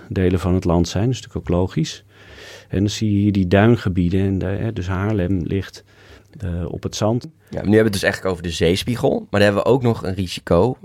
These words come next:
Speaker 2: eh, met, eh, flinke hoosbuien. Dus wat we eigenlijk in Limburg hebben gezien. Dus het, het
Speaker 1: Ja.
Speaker 2: is, het is een tijd lang, eh, dat,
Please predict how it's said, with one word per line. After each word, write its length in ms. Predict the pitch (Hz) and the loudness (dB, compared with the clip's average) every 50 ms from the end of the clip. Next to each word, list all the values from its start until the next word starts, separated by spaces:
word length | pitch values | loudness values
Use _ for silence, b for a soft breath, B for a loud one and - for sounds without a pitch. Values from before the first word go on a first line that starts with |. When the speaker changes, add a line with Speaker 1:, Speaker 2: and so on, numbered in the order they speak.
| - _ | -14 _
Speaker 2:
eh, 260 | - 92 95 95 92 | -2 0 2 2 2
met, 320 | 92 92 92 95 90 - - | 2 2 0 0 -2 -6 -6
eh, 420 | - 87 90 87 87 87 85 85 85 | -4 -2 0 2 2 0 0 0 -2
flinke 300 | 85 - 110 107 104 - | 0 2 2 2 2 2
hoosbuien. 560 | 95 95 101 95 98 87 82 80 71 60 65 80 | 2 4 4 4 2 2 0 -2 -2 -2 -2 -2
Dus 120 | 87 90 | -2 0
wat 180 | 87 92 90 87 | 2 0 0 0
we 80 | - 82 | 0 -2
eigenlijk 400 | - 87 90 - - - 85 92 | -2 -2 -4 -4 -6 -6 -6 -4
in 60 | 90 | -2
Limburg 360 | 92 92 87 80 76 73 82 | 0 0 0 0 -2 -4 -4
hebben 180 | - 73 71 76 | -6 -8 -8 -10
gezien. 320 | 78 - - - 50 53 | -10 -12 -12 -10 -10 -8
Dus 140 | 67 87 87 | -8 -8 -8
het, 180 | 87 - - | -10 -10 -6
het 120 | - - - | -4 0 0
Speaker 1:
Ja. 100 | 90 139 | 2 2
Speaker 2:
is, 140 | - 95 B B B B B B B | 0 -2 B B B B B B B
het 140 | - - - | -10 -6 -6
is 80 | 92 | -4
een 140 | 90 92 85 | -2 -4 0
tijd 280 | - 107 107 110 104 85 | 2 4 4 4 4 2
lang, 400 | 92 92 95 92 85 80 80 b b b b b b b b b b b b b b | 2 2 4 4 2 0 -4 b b b b b b b b b b b b b b
eh, 140 | - - 90 | -4 -2 -2
dat, 100 | 90 | -2